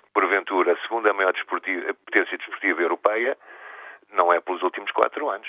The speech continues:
é por todo um historial de cento e dez anos. E, portanto, nós, em primeiro lugar, temos que saber congregar e não dividir.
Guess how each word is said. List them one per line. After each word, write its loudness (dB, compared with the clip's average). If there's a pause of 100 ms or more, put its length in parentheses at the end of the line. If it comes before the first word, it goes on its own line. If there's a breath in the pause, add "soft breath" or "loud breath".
é -12
por -20
todo 2
um -8
historial 2
de -12
cento -2
e 2
dez 0
anos. -6 (1000 loud breath)
E, -10
portanto, 0
nós, 2
em 2
primeiro 6
lugar, 4
temos -2
que -8
saber 4 (560 soft breath)
congregar 4 (520)
e -4
não 2
dividir. -4